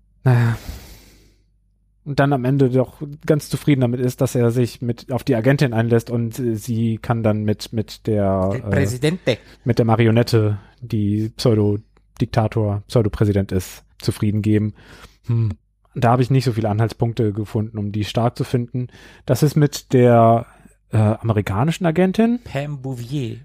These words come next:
Speaker 1: Pam Bouvier dann doch ein bisschen schöner, dass die, also die bekommt auch im Skript, glaube ich, ein paar mehr Kompetenzen
Speaker 2: Ja,
Speaker 1: zu
Speaker 2: die ist
Speaker 1: verschreiben.
Speaker 2: cool. Was für ein geiler Moment das ist, als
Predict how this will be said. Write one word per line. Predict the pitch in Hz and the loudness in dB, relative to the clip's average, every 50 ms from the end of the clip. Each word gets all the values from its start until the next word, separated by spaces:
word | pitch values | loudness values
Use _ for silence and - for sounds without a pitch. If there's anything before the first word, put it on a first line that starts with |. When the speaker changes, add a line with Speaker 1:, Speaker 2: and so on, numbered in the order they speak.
| _ _ _ - | _ _ _ -2
Speaker 1:
Pam | - 131 123 120 | -2 0 0 0
Bouvier | 123 117 - 113 123 131 135 135 135 131 - _ _ _ - - - _ _ _ _ _ _ - | -2 0 2 4 6 6 6 4 2 -2 -6 _ _ _ -20 -20 -20 _ _ _ _ _ _ 0
dann | 123 117 113 | 0 2 2
doch | 104 113 101 104 | 2 0 0 0
ein | 107 98 | -2 -2
bisschen | 104 101 - 113 101 95 95 95 95 98 - _ _ _ _ _ _ _ _ _ _ - | -2 0 2 2 2 2 2 -2 -4 -8 -12 _ _ _ _ _ _ _ _ _ _ -12
schöner, | - - - 123 107 101 98 92 90 90 90 90 90 _ _ _ - | -8 -2 0 2 2 4 4 2 2 2 0 -2 -6 _ _ _ -6
dass | - 120 104 - - | -6 -6 -6 -6 -6
die, | - 110 101 107 110 117 131 - - - _ _ _ _ _ _ | -6 -4 -4 -4 -4 -6 -8 -14 -20 -20 _ _ _ _ _ _
also | - 127 120 120 - _ _ _ _ _ _ _ _ _ _ _ _ - | -4 -2 -2 -2 -4 _ _ _ _ _ _ _ _ _ _ _ _ 0
die | 156 | 2
bekommt | 139 131 - - 135 135 131 - - - - - | 2 2 2 2 0 0 -2 -4 -6 -6 -6 0
auch | - 139 156 - | 2 2 4 2
im | - - 139 131 | 2 0 0 0
Skript, | - - - - 143 139 - - - | 0 -2 0 0 0 0 0 -2 -2
glaube | 110 101 104 95 98 | 0 2 2 2 0
ich, | 92 - | -2 -4
ein | 101 | -8
paar | - - - 104 104 | -12 -10 -10 -8 -6
mehr | 98 92 95 95 92 | -4 -4 -2 -2 -4
Kompetenzen | - - 101 95 - - - 101 92 90 - - | -4 -6 -8 -6 -6 -6 -4 -4 -6 -6 -6 -8
Speaker 2:
Ja, | - | -8
Speaker 1:
zu | - - | -6 -4
Speaker 2:
die | 131 110 | -4 -4
ist | 95 - | -4 -6
Speaker 1:
verschreiben. | - - 85 90 131 127 | -6 -6 -6 -4 -4 -2
Speaker 2:
cool. | 127 127 120 110 104 107 107 _ _ - - - - | 0 0 0 0 -2 -6 -10 _ _ -20 -20 -12 -4
Was | - 123 - | -4 -2 -2
für | - 147 | -2 -4
ein | 127 123 110 | -4 -4 -4
geiler | - 117 131 147 170 175 156 | -2 0 2 2 2 2 0
Moment | 139 131 127 127 131 143 160 180 | 0 -2 -2 -2 -2 -2 -2 -2
das | 170 151 156 | -2 -2 -2
ist, | - - 165 160 - - - _ _ _ _ _ _ _ _ _ _ - | -4 -4 -4 -4 -6 -10 -14 _ _ _ _ _ _ _ _ _ _ -4
als | 131 131 135 135 131 - - - - - - | -2 0 0 0 -4 -6 -10 -10 -10 -12 -16